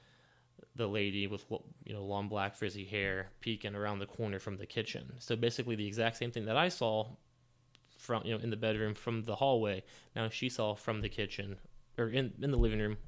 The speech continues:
from the kitchen. So we both saw the see-through ghost lady twice. Okay, so, sorry, now back to this story.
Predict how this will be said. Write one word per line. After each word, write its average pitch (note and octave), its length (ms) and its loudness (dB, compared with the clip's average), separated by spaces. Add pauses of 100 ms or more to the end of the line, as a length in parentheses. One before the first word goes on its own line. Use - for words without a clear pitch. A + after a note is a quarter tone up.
from A2 180 -6
the G#2+ 100 -8
kitchen. - 380 -10 (800)
So C3 200 4
we B2 120 4
both C3+ 420 4
saw A2+ 640 6 (300)
the G#2+ 80 -6
see-through A2+ 540 0
ghost G#2 360 0
lady G2 380 -4 (380)
twice. - 520 -10 (960)
Okay, - 300 -8 (420)
so, A2+ 280 4 (200)
sorry, G2+ 260 0 (100)
now A2+ 160 2
back G#2+ 180 2
to A#2 80 -2
this D#3 140 2
story. G#2 360 -4